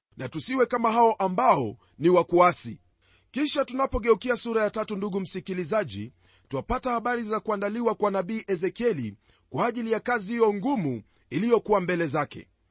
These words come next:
Naam, huyu nabii Ezekieli alikuwa tofauti sana na nabii Yeremia.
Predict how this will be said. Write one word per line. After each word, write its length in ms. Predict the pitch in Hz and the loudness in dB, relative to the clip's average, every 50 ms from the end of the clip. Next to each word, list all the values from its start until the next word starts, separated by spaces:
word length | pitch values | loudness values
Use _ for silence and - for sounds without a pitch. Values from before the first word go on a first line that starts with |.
| _ _ _ _ _ - | _ _ _ _ _ -8
Naam, 500 | 110 127 143 147 156 165 175 190 202 202 _ _ _ _ _ | -4 -2 0 2 4 2 2 0 -4 -10 _ _ _ _ _
huyu 320 | - - 160 202 262 262 262 | -6 -2 0 2 2 2 0
nabii 340 | 240 226 220 233 262 254 226 - | 0 -2 -4 -4 -6 -6 -6 -6
Ezekieli 500 | 214 185 220 202 - 240 240 233 233 226 | -6 -4 -4 -4 -2 -2 -2 -2 -2 -4
alikuwa 420 | - 202 208 208 208 - 233 226 | -6 -6 -6 -6 -6 -4 -6 -6
tofauti 460 | - 202 196 - 208 214 214 - 214 | -4 -6 -6 -4 -4 -4 -4 -6 -8
sana 420 | 170 - 233 214 170 135 117 107 92 _ _ _ _ _ _ | -6 -2 -2 -2 -2 -2 -4 -8 -12 _ _ _ _ _ _
na 140 | - 120 151 | -8 -4 -2
nabii 340 | 180 190 180 180 247 233 208 | -2 -2 -2 -2 0 2 2
Yeremia. 460 | 190 175 165 165 170 165 147 113 - | 2 2 2 2 2 0 0 0 -4